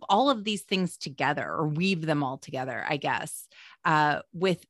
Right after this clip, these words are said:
this idea that when we come at things with a beginner's mindset, sometimes we are more open to deeper experiences.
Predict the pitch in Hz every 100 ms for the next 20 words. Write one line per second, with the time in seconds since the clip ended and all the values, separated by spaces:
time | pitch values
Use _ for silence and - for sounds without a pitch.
0 | _ 180 185 185 180 185 359 285 175 165
1 | 165 160 160 160 170 190 190 185 185 -
2 | - 294 311 226 - 190 175 180 165 156
3 | 156 151 180 170 156 156 151 151 156 -
4 | 127 123 - - _ _ - - - 240
5 | 254 247 208 202 185 170 175 - - 175
6 | 190 170 135 131 123 147 _ _ _ -
7 | 196 170 170 151 143 165 147 147 131 135
8 | - 156 135 104 87 - - - - -